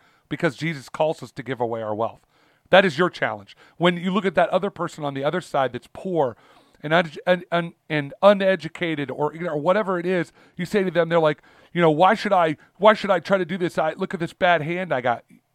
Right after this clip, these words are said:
Here's why. Because Jesus calls you to try. That's why. You get up every day and you try to make your life a little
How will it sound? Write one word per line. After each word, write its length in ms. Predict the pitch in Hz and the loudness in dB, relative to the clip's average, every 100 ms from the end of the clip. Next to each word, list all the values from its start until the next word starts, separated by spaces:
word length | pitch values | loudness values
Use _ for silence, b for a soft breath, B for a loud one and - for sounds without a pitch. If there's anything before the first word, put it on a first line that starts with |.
| _ _ _ | _ _ _
Here's 260 | - 202 | -4 -4
why. 340 | 160 160 160 104 _ | 0 0 0 -2 _
Because 240 | 143 160 | -10 -10
Jesus 340 | - 156 147 143 | -8 -12 -12 -14
calls 380 | - 170 165 127 | -6 -6 -6 -8
you 60 | |
to 80 | 117 | -14
try. 320 | - 110 - _ _ - | -14 -16 -16 _ _ -4
That's 240 | 139 - | -4 0
why. 220 | 143 117 - b | 0 0 -4 b
You 100 | 156 | -8
get 120 | 151 | -4
up 100 | 170 - | -4 0
every 240 | 196 185 190 | 0 0 -4
day 240 | 175 175 | -2 -2
and 80 | 151 | -4
you 60 | |
try 160 | 139 160 | -6 -6
to 60 | 151 | -6
make 140 | 156 | -8
your 100 | 151 | -6
life 200 | 143 143 - | -6 -6 -8
a 60 | |
little 520 | 135 120 151 180 185 | -10 -8 -4 -2 -2